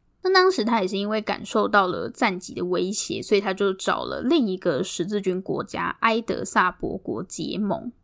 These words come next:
对，因为这个埃德萨伯国在十字军国家里面也是蛮边缘的，就是一个边缘人找朋友的概念。但没有想到这就直接导致了第二次十字军东征，因为赞吉就直接把埃德萨伯国给灭了，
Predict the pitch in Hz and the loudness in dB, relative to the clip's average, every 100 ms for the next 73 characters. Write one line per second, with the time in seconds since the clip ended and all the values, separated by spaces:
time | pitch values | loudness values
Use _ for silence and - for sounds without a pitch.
0 | _ - 233 190 220 240 233 185 - - | _ 4 4 4 2 2 2 2 2 0
1 | 196 180 165 247 233 190 185 175 185 170 | 2 2 2 2 0 2 2 2 2 0
2 | - 208 190 226 - - - - - 220 | 2 0 0 -4 -14 -20 -20 -12 -2 0
3 | 226 233 220 196 160 175 170 190 180 175 | 0 0 0 2 0 0 -2 -2 -2 -2
4 | 175 214 185 - - - - 180 175 - | -2 -4 -4 -4 -6 -6 -4 -4 -4 -6
5 | - - - 220 208 202 185 - - - | -10 -12 -10 -8 -6 -6 -6 -6 -6 2
6 | 196 196 175 156 165 165 160 - - 170 | 2 2 -2 -6 -8 -4 -4 -2 -2 -4
7 | - - - - - 73 143 - _ _ | -8 -10 -8 -8 -8 -10 -12 -12 _ _
8 | _ 415 359 240 233 240 180 185 214 220 | _ 4 8 8 6 4 0 2 0 0
9 | 220 220 208 - 180 180 180 185 - - | 2 2 2 -2 -4 0 0 0 -2 -4
10 | - - 202 - 101 - - 220 185 185 | -6 -4 -4 -2 -6 -8 0 2 2 2
11 | - 190 - 175 196 185 175 - - - | 0 0 -2 -6 -6 -6 -6 -8 -10 -8
12 | - 120 240 277 254 277 196 175 156 185 | -8 -2 2 2 4 0 0 -4 -6 -6
13 | 185 165 185 180 - - 190 185 165 - | -8 -6 -4 -2 -4 -4 -4 -2 -2 -2
14 | 226 196 170 180 165 165 156 208 202 - | -2 -2 -4 -4 -4 -4 -6 -2 -2 -2
15 | - 57 254 | -6 -6 -8